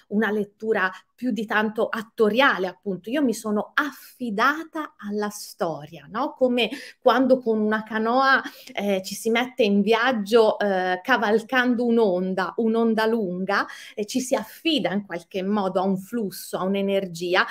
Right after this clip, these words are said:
E io questo ho fatto con le parole di Davide Morosinotto su Gary Paulsen. E, e quindi al centro sta la storia e al centro sta una comunità che ascolta,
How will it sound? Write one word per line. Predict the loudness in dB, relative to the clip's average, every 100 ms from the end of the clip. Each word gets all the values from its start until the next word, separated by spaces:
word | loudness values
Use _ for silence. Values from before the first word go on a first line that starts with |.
| -6 0
E | 6
io | 6 6
questo | 0 2 0
ho |
fatto | 0 -2 -2 0 -4 -2
con | -2
le | -2
parole | -2 0 0
di | 0 -2
Davide | -4 -2 -2
Morosinotto | -2 -2 -4 -2 -2 -2 -4
su | -12 -6 -4
Gary | 0 0 0
Paulsen. | -2 0 0 0 -2 0 0 -2 -8 -12 0
E, | 8 10 12 10 6 4 2
e | 0
quindi | 2 2 2
al | -2
centro | -4 -4 -4 -2 -2
sta | -4 -6 -4
la | -2 -2
storia | -4 -6 -6 -4 -4 -4 -4 _ -20 -2
e | 4
al | 4 4
centro | -2 -4 -2 -6
sta | -6 -6
una | -2 -2 2
comunità | 2 4 4 2 2 0 0 -8 _
che | -2
ascolta, | -2 -2 -4 6 6 6 0 0 0